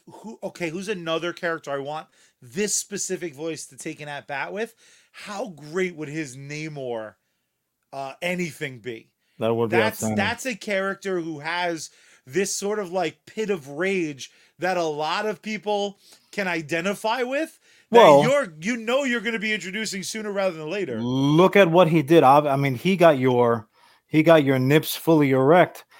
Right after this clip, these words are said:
Speaker 2: for what he did with Killmonger. And the thing about it, and, and I f-,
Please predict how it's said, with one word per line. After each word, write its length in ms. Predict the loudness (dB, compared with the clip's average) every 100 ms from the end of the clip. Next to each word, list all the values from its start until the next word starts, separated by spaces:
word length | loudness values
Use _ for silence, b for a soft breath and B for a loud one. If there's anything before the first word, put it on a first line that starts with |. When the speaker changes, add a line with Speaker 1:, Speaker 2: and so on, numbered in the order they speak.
| b _
Speaker 2:
for 100 | 0
what 180 | 4 6
he 100 | 4
did 240 | 4 2 2
with 300 | -4 -6 4
Killmonger. 680 | 6 6 6 4 2 -2 -2 b b 0
And 180 | 2
the 40 | 2
thing 240 | 4 6
about 280 | 8 8 8
it, 80 | 6
and, 200 | 4 0
and 180 | 0 4
I 40 | 2
f-, 200 | 2